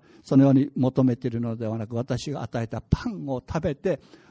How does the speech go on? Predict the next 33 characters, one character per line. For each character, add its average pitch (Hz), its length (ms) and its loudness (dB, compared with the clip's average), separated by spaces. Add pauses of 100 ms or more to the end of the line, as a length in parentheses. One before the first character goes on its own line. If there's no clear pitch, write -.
(120)
満 175 360 4
腹 170 220 -2
し - 100 -10
た 156 120 -4
か 139 120 -4
ら、 127 60 -2
要 160 300 0
は 135 240 0
多 175 160 2
く - 100 -4
の 123 100 0
人 127 200 -4
た 110 160 -8
ち - 160 -14
は 147 240 -2 (580)
ご 139 160 2
利 185 160 0
益 123 220 -6
を 107 140 -4
求 107 360 -2
め 104 140 -2
て 180 360 -2 (880)
神 107 360 -6
を 135 220 -4 (360)
探 104 380 -6
し - 80 -12
て 92 100 -6
い 90 60 -4
る 82 80 -8
わ 80 120 -12
け - 60 -20
で - 80 -20
す。」 - 60 -20